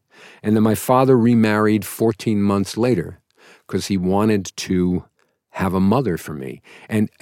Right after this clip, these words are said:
an interesting, uh, deeply, uh, um, moving part of that is he kept a diary for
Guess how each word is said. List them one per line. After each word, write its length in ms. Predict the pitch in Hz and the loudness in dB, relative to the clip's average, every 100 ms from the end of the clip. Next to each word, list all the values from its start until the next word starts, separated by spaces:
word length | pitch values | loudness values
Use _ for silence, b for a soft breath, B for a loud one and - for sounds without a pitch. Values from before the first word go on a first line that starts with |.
| - | -6
an 140 | 120 113 | 0 2
interesting, 720 | 143 - 180 - 127 117 113 - _ _ - - - | 2 2 0 2 2 2 0 -8 _ _ -20 -20 -20
uh, 300 | 131 117 120 - 123 131 104 98 101 | -16 -16 -16 -16 -14 -12 -12 -10 0
deeply, 640 | 139 165 117 104 98 95 | 2 2 2 2 0 -4
uh, 400 | - 98 95 95 - | -4 -4 -4 -8 -8
um, 460 | 95 90 90 87 - _ _ 101 | -4 -2 -2 -4 -8 _ _ 0
moving 560 | 104 120 139 113 98 | 4 6 4 4 2
part 300 | - 135 156 | 0 -2 0
of 100 | 101 | 0
that 280 | 90 87 87 B B B B | 0 -2 -6 B B B B
is 180 | 107 98 | -4 0
he 120 | 131 | 0
kept 300 | - 147 - | 2 0 0
a 60 | 92 | -4
diary 720 | 82 98 110 82 73 - - _ _ b b b b b | 0 0 0 -2 -6 -10 -18 _ _ b b b b b
for 280 | - - | -6 -4